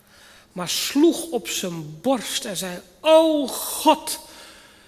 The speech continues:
wees mij de zondaar genadig." Ik zeg u, deze man ging gerechtvaardigd terug naar huis, in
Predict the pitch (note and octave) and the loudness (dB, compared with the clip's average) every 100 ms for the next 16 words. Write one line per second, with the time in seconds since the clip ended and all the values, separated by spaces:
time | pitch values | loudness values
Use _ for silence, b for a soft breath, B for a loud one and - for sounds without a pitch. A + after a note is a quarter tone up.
0 | B B B B B _ A#3 A#3 G#3 E3+ | B B B B B _ 2 2 2 -2
1 | F3+ A3+ C#4+ D4 C#4+ G#3 A3 G3 F3 G3+ | 0 2 2 2 0 0 0 0 -2 -2
2 | D4 C#4 C4 B3 B3 - A3+ A3 F3+ D3+ | 0 0 -2 -2 -2 -4 -2 -2 -2 -6
3 | - - - _ _ _ _ _ _ _ | -12 -14 -18 _ _ _ _ _ _ _
4 | _ _ _ _ _ _ _ _ _ _ | _ _ _ _ _ _ _ _ _ _
5 | _ _ _ _ _ _ _ _ _ - | _ _ _ _ _ _ _ _ _ -14
6 | E3+ - E3+ D3 C#3+ - _ _ E4+ G#4 | -8 -6 -6 -10 -16 -20 _ _ -4 -2
7 | F#4+ F#4 D#4 C#4 C#4 C#4 B3 - B3 A#3 | -2 -2 -4 -4 -4 -6 -8 -8 -6 -6
8 | A3+ B B B B B - G3+ F#3+ - | -10 B B B B B -8 -6 -6 -8
9 | - - G#3+ G#3 F3 - - F#3 E3 D#3 | -8 -6 -6 -8 -10 -8 -8 -6 -8 -10
10 | C#3 D3 - - - b b b b b | -12 -14 -14 -16 -20 b b b b b
11 | b _ _ _ _ _ G3+ | b _ _ _ _ _ -10